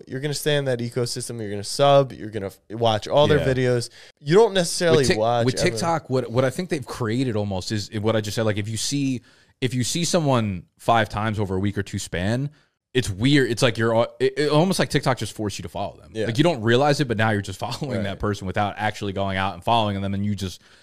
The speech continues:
Speaker 2: you just know who they are.
Speaker 1: But it doesn't even matter if you don't see their low performing videos, 'cause you're just seeing their high performance stuff, which is why I say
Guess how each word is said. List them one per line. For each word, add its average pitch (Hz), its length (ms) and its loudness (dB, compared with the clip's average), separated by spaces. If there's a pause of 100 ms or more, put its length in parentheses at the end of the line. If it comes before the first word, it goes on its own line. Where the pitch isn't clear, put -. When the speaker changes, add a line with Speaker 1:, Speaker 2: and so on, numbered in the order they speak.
Speaker 2:
you 160 80 -4
just 131 140 2
know 110 200 6
who 101 140 -2
they 85 120 -6
are. 90 380 -8
Speaker 1:
But 139 120 -12
it 143 100 -10
doesn't 170 200 -6
even 143 220 -8
matter 127 380 0
if - 160 -8
you 113 120 -8
don't 113 220 -2
see 123 320 -6
their 104 260 -4
low 98 320 2
performing 87 540 -10
videos, 80 540 -12
'cause 113 260 -8
you're 117 180 -2
just 113 440 0
seeing 107 320 -4
their 98 120 -4
high 101 200 -2
performance 95 500 -12
stuff, 107 300 -4
which 117 160 -10
is 107 100 -10
why 101 140 0
I 101 40 -2
say 117 440 0